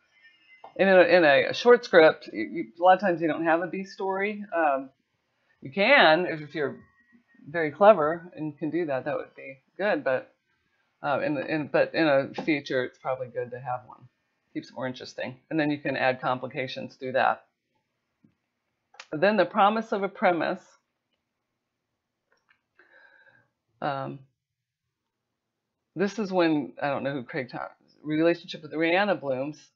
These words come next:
When Indiana Jones tries to beat the Nazis to the Lost Ark, when the detective finds the most clues and dodges the most bullets, this is when the main character explores the new world and the audience is entertained by the premise they have been promised.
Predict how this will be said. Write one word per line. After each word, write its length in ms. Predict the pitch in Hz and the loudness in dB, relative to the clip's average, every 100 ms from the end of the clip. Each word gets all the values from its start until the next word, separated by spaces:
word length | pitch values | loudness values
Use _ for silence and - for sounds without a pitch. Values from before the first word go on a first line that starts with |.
| - | -8
When 160 | 160 | -4
Indiana 400 | - 185 185 175 | -2 -2 0 0
Jones 280 | 165 165 160 | 0 -2 -2
tries 380 | - 185 175 175 | -2 2 2 -2
to 100 | 185 | -4
beat 200 | 170 165 | -4 -2
the 80 | 156 | -2
Nazis 500 | 156 160 160 151 - | -2 -2 -6 -12 -12
to 120 | 165 | -10
the 100 | 147 | -4
Lost 320 | 139 139 - 180 | -2 -4 -4 0
Ark, 320 | 165 147 143 - | 2 2 -2 -10
when 140 | 156 | -8
the 80 | 143 | -6
detective 540 | 139 147 180 175 160 | -8 -6 -6 -4 -8
finds 300 | - 156 156 | -6 -8 -8
the 80 | - | -10
most 280 | 147 151 - | -10 -10 -10
clues 300 | 196 220 175 | -8 -6 -4
and 120 | 160 | -2
dodges 360 | 156 147 147 139 | 0 -2 -4 -16
the 60 | |
most 300 | 151 139 139 | -10 -10 -8
bullets, 420 | 156 208 156 156 - _ _ _ _ _ | -2 0 0 -2 -10 _ _ _ _ _
this 180 | 190 202 | -4 -2
is 140 | 233 | -4
when 180 | 208 185 | -4 -4
the 80 | 170 | -2
main 420 | 160 160 160 160 _ _ _ _ | 0 0 0 -4 _ _ _ _
character 320 | 190 175 175 | 2 2 0
explores 460 | - - 175 175 160 | -6 -4 2 2 0
the 100 | 156 | -4
new 200 | 175 220 | -4 -2
world 340 | 170 147 143 | 2 2 0
and 120 | - 151 | -4 -4
the 100 | 135 | 0
audience 380 | 160 165 165 | 0 0 -4
is 120 | 160 123 | -8 -12
entertained 400 | 156 160 160 160 | -8 -8 -8 -8
by 120 | 143 135 | -4 -4
the 80 | |
premise 400 | 147 160 143 135 - | -6 -12 -10 -12 -10
they 100 | 135 | -10
have 120 | 139 | -10
been 120 | 135 | -14
promised. 540 | 135 151 123 - _ | -10 -8 -8 -12 _